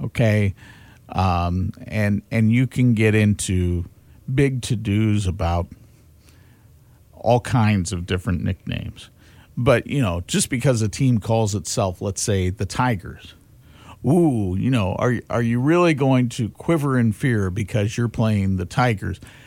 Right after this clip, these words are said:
I realize L S U actually rolls a tiger, a live tiger out there, and they put a mic down by there, and they get 'em to growl, and it, you know,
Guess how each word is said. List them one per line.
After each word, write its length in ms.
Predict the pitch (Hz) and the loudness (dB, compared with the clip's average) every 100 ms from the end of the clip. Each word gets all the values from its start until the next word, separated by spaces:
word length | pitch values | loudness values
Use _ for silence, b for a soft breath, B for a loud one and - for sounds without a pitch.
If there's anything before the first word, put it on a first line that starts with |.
| B - | B 2
I 100 | 143 | 2
realize 680 | 180 240 202 127 143 175 - - | 4 4 4 4 2 0 -6 -4
L 160 | 113 | 0
S 180 | 143 - | 2 2
U 200 | 156 165 - | 2 2 2
actually 420 | 131 - 139 117 - | -2 0 -2 -2 -2
rolls 500 | 98 151 202 190 175 | 4 6 6 4 2
a 160 | 156 | 2
tiger, 580 | 208 - 190 202 139 110 - | 0 4 6 6 2 -2 0
a 160 | 123 | 0
live 540 | 117 123 165 196 190 160 | 2 4 4 6 2 0
tiger 580 | 196 226 170 131 143 - | 0 2 2 0 -2 2
out 300 | 156 202 - | 2 2 -2
there, 220 | 110 101 | -4 -2
and 120 | 120 | 0
they 120 | 151 | 0
put 220 | 156 190 196 | 2 2 4
a 40 | |
mic 340 | 175 185 185 | 6 4 2
down 320 | - 151 143 135 | 2 4 4 4
by 280 | 123 127 | 4 4
there, 300 | 123 127 160 B B B - | 2 4 2 B B B -2
and 160 | 139 | 2
they 120 | 151 156 | 4 4
get 200 | 160 185 | 2 4
'em 160 | 185 | 4
to 80 | 160 | 2
growl, 580 | 131 131 123 139 185 156 | 4 4 6 4 2 0
and 180 | 131 147 | 0 0
it, 260 | 175 - | -2 -4
you 180 | 71 156 | -8 -2
know, 260 | 123 110 | 0 0